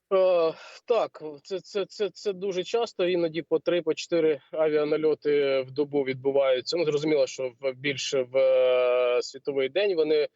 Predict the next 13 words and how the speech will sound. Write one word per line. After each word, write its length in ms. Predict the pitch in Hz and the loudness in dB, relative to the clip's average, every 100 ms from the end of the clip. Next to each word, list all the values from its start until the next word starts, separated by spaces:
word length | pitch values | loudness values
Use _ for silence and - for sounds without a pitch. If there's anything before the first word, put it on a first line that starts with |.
| _ _ - | _ _ -2
е, 300 | 131 139 135 | 0 2 2
роблять 520 | 139 143 135 135 - 131 | 0 -4 -4 -6 -8 -14
ці 140 | - | -10
нальоти. 560 | 139 135 131 120 127 120 | -8 -2 0 0 -2 -8
Але 320 | - 135 175 190 | -4 0 2 0
ж, 260 | - 175 | -4 0
е, 200 | 165 156 | 2 2
м, 340 | 147 - 160 147 | -2 -6 -8 -2
проблема 340 | 165 180 180 | -2 2 0
в 80 | 170 | 0
тому, 240 | - 202 175 | -2 -2 -2
що 160 | - | -2
вони, 340 | 156 165 180 | 0 2 2